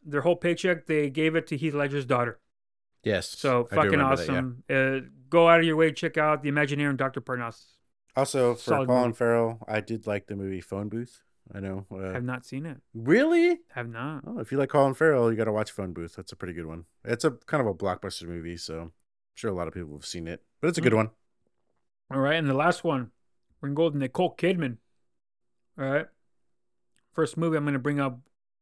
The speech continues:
Speaker 1: Antichrist, was made by Lars von Trier. One of his, like, movies that is not too fucked up <laughs> is Dogville.
Speaker 2: Mm, I've
Speaker 1: Very
Speaker 2: seen that.
Speaker 1: interesting movie. It's
Speaker 2: Yeah.
Speaker 1: like, kind of like a set.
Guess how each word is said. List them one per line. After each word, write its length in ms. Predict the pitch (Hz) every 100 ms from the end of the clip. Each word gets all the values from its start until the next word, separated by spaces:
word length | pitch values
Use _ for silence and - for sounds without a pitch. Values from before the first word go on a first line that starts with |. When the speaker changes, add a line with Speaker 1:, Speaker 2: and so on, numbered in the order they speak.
| _ -
Speaker 1:
Antichrist, 600 | 170 208 - 196 190 -
was 140 | 147
made 260 | 156 170 143
by 180 | 165 151
Lars 300 | 139 151 143
von 200 | 151 131
Trier. 500 | - 160 190 196 - _ _ _ -
One 200 | 151 170
of 100 | 175
his, 260 | 180 165 160
like, 200 | 143 139
movies 300 | 156 175 147
that 140 | 143
is 160 | 127 123
not 280 | 131 151 - _
too 360 | - - 165 190 _
fucked 320 | 202 185 -
up 260 | 208 202 -
<laughs> 800 | - - _ _ _ _ - -
is 220 | 147 123 -
Dogville. 720 | 156 170 156 127 123 117 110 _ _ _ _ _ -
Speaker 2:
Mm, 320 | 117 123 117
I've 160 | 117 117
Speaker 1:
Very 260 | 160 175
Speaker 2:
seen 100 | 170
that. 40 | 165
Speaker 1:
interesting 540 | 180 196 175 190 151
movie. 420 | 156 160 160 160
It's 120 | 151 156
Speaker 2:
Yeah. 60 |
Speaker 1:
like, 180 | 170 147
kind 220 | - 165
of 100 | 165
like 160 | 156 147
a 60 | 131
set. 640 | - - 143 160 170